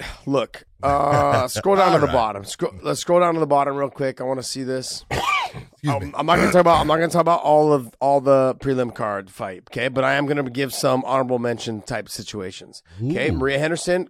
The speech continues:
Speaker 1: great job. Great job
Speaker 2: Yes.
Speaker 1: getting in, in under the bright lights, big arena, lots of fans, husband fighting later on in the card.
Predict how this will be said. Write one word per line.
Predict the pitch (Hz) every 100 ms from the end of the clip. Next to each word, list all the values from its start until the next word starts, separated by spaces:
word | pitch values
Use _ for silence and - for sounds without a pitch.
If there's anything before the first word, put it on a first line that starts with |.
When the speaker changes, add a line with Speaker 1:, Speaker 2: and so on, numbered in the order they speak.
| 98
Speaker 1:
great | 110 110 135 123
job. | 143 143 190 208 - _ _ _ _ _ _ -
Great | 113 113
job | 127 123
Speaker 2:
Yes. | 110
Speaker 1:
getting | 127 127
in, | 120 123 120
in | 131 127
under | 127 139
the | 139
bright | 110 147 165
lights, | 147 151 165 - - _ _ -
big | 143
arena, | 156 156 165 165 160 156 _ _ _
lots | 123 156 -
of | 160
fans, | 170 160 160 160 151 - _ _
husband | - 156 143 160
fighting | 165 160 160
later | 151 160 160
on | 160
in | 156
the |
card. | 151 160 156 156 143